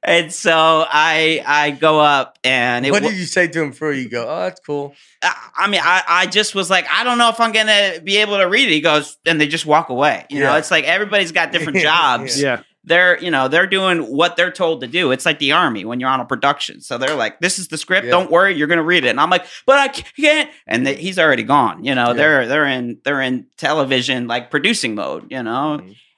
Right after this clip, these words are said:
Speaker 1: And so I, I get up there and I actually could read, you know, parts of the Betty White font.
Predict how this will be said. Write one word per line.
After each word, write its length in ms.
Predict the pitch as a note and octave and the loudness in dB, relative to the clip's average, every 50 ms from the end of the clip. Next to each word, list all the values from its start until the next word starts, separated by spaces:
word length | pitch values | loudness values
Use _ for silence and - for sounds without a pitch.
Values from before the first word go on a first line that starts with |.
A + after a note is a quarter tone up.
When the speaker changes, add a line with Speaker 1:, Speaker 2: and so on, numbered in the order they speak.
| _ _ | _ _
Speaker 1:
And 240 | - C3+ C#3+ C#3+ C3+ | -2 -2 -2 -2 -4
so 520 | - - - D3+ C#3+ C#3 C#3+ C#3 B2+ - - | -4 0 2 4 4 4 4 2 0 -2 -2
I, 640 | - A#2+ C3+ C3+ C3 C3+ C3+ B2+ B2+ C3 B2 A#2+ - | -2 0 2 2 2 2 0 0 0 -2 -4 -6 -4
I 160 | - A#2+ B2+ | -2 -2 -2
get 220 | B2+ B2+ D3+ D#3 D#3+ | -2 -2 0 0 2
up 180 | D3 D3 - | 0 0 0
there 480 | - C3 B2+ B2 B2 B2 A#2+ A#2+ B2 - _ - | 0 2 2 2 2 2 0 -2 -4 -8 _ -4
and 580 | A#2 A#2 A#2+ A#2 A2+ A2 G#2+ G#2 G2 G#2+ G2+ - - _ _ _ _ _ _ _ _ _ | -2 -2 -2 -2 -2 -4 -4 -6 -8 -10 -12 -14 -20 _ _ _ _ _ _ _ _ _
I 180 | A#2 A#2+ C3 B2+ | 0 0 2 2
actually 340 | B2+ C3+ B2+ - - A#2 | 0 -2 -4 -6 -10 -10
could 340 | G#2 - - C#3 A#2+ G#2 G#2 | -10 -6 -4 -4 -4 -4 -4
read, 320 | A#2 A#2+ A2 F#2 D2 - - _ _ - | -6 -6 -6 -6 -8 -10 -16 _ _ -8
you 100 | A#2+ A2+ | -6 -6
know, 120 | G2+ G2+ | -6 -6
parts 560 | G2+ - - B2+ A#2+ G#2+ - - - - - - | -4 -2 0 0 0 0 -2 -8 -12 -12 -8 -4
of 160 | - A2 G2+ | -4 -4 -4
the 60 | G2 A2 | -4 -4
Betty 240 | G#2 A2 G#2 G#2+ | -4 -4 -4 -4
White 260 | G#2 G#2+ G#2+ G#2 - - | -4 -4 -4 -4 -6 -6
font. 360 | - A2 G2+ G2 G2+ G2 | -6 -6 -6 -6 -6 -10